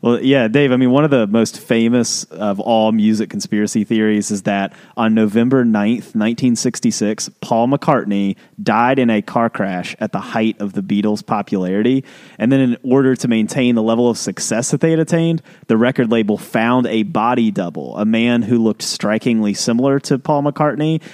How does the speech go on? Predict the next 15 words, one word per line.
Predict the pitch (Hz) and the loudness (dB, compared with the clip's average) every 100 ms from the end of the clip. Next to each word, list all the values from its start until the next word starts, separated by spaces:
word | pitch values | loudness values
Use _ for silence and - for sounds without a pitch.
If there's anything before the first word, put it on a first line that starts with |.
| - | -16
sometimes | - 135 127 139 123 113 | 0 0 2 2 2 2
named | 123 117 110 101 | 2 2 2 0
Billy | 113 117 107 | 0 2 2
Shears | 104 - 156 151 143 127 | 0 0 2 4 4 2
and | 110 | 0
sometimes | - 123 120 120 110 107 | 0 0 0 0 0 0
named | 113 107 | 0 0
William | 101 107 113 110 98 | 2 2 4 2 0
Campbell, | 98 - 113 117 120 117 | -2 -2 0 2 2 2
depending | 107 104 110 107 | 0 -2 -2 -2
on | 101 | -2
who's | 101 110 | -2 -2
telling | 117 107 101 | -2 -2 -2
the | |
story. | - 117 110 120 | -4 -2 0 0